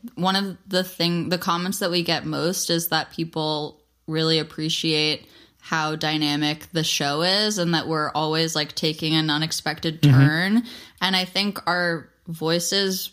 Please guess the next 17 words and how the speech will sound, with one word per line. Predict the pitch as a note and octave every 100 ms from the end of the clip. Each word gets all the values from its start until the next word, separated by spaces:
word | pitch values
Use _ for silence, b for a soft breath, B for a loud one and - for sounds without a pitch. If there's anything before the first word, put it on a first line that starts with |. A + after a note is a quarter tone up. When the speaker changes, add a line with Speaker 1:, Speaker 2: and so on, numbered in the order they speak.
| -
Speaker 1:
at | D#3+ D#3+
this | G3 A3+ -
point, | F#3 F3 E3+
like, | E3 D#3+ E3+
we've | F3 E3+
put | A3 A3
out | F#3+
a, | E3 - _
a | E3
significant | D#3+ E3+ E3 E3 E3+
amount | D#3+ D#3
of | D3+
music, | D#3+ D#3+ D3 D#3+
and |
I | D#3
feel | D#3+ E3+
like | E3+ D#3+